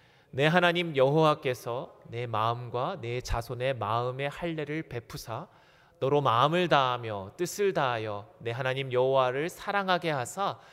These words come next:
너로 생명을 얻게 하실 것이며." 자, 사실 이 말씀에 사실 앞구절이 또 있는데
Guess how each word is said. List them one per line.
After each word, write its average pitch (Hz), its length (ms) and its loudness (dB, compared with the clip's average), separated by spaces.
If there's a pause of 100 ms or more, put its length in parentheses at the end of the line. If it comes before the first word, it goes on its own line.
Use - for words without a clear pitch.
(220)
너로 127 220 -4
생명을 214 680 -4
얻게 135 460 -4
하실 170 520 -8 (220)
것이며." 110 840 -2 (440)
자, - 80 2
사실 147 220 2
이 208 100 -2
말씀에 165 400 2
사실 165 220 -6
앞구절이 170 480 -4
또 170 140 -6
있는데 113 560 -10